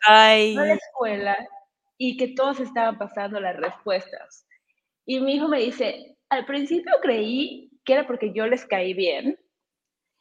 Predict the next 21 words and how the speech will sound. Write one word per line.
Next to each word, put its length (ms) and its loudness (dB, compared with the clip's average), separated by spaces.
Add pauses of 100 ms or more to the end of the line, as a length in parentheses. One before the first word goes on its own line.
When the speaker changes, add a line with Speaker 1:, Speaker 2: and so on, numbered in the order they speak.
(120)
Speaker 2:
y 80 0
luego 160 6
me 100 4
di 120 -2
cuenta 540 2 (460)
que 80 0
a 160 -2
todos 400 0
estaban 400 -4
repartiendo 720 -4
estas 360 -6
respuestas 800 -6
del, 300 -12 (240)
del 280 -14
texto, 400 -8 (140)
la 140 -20
tarea". 280 -10 (460)
Y 80 -10
fue 220 -8
como, 640 -6 (260)
recordé, 800 2